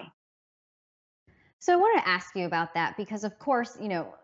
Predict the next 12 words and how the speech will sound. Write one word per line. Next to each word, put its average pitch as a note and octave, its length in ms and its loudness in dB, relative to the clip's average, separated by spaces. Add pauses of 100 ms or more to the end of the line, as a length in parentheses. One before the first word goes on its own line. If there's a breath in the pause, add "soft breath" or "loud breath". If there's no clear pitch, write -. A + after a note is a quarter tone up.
(100)
a G#3 80 -2
lot G#3+ 200 2
of A3 140 -10
people G#3+ 300 -8
assume G3+ 400 -6
that F3+ 120 -4
the G3 60 -4
number G3 280 0
one F#3 140 -2
issue F3+ 200 -8
for F3 160 -8
Latinos E3+ 500 -6